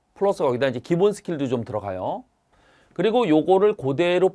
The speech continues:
빠르게 반복하는 게 스피드 개념. 이건 이제 선택적으로 자기가 이제 필요한 학생도 이거 들어도 되고, 그리고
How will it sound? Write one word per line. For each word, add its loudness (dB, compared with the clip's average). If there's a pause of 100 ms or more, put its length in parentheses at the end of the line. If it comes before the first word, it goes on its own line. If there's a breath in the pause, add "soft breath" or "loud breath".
빠르게 0
반복하는 -2
게 -4
스피드 -10
개념. -6 (460)
이건 -6
이제 -2
선택적으로 -4
자기가 -2
이제 -10
필요한 -2
학생도 -6
이거 -6
들어도 -10
되고, -4 (560 soft breath)
그리고 2